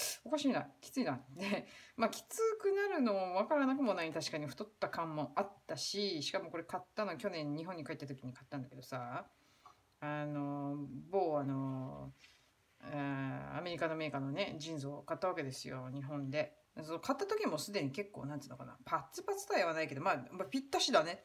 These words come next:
っていう感じで。でもその時密かに確かに思ってた。これ太ったらやばいなって。ちょっと密かに思ってた。で、太った、太った。うん、はっきり言って太った。履いてみた。そしたらね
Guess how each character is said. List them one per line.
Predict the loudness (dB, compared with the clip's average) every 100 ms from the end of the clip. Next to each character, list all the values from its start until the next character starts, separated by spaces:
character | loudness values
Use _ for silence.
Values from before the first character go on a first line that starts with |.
| -6
っ |
て | -2
い | 0
う | 2
感 | 2 2
じ | -2
で。 |
で | 0 2
も | 4
そ | 4
の | 4
時 | 2
密 | 2 2
か | 2
に | 2
確 | 2 2
か |
に | 0
思 | 4 4
っ |
て | 4
た。 | 2
こ | 0
れ | -2
太 | 0 -2
っ |
た | 0
ら | 2
や | 4
ば |
い | 4
な | 0
っ | -4
て。 | -8 -10 -16 -20 -4
ち |
ょ | 0
っ |
と | 0
密 | 0 0
か | 2
に | 2
思 | -2
っ |
て | -4
た。 | -8 -10 -18 -18 -2
で、 | 0 2
太 | 0 -2
っ |
た、 | 0 -4 -6 _ _ _
太 | 0
っ | 0
た。 | -4 -8
う | -6
ん、 | -6 -4
は | -4
っ |
き | -2
り | -4
言 |
っ |
て | -4
太 | -6
っ | -6
た。 | -10 -14 _ _ 0
履 | 0
い |
て | 2
み | 2
た。 | 0 -2 -6
そ | -12
し | 2
た | 2
ら |
ね | 2 -2 -4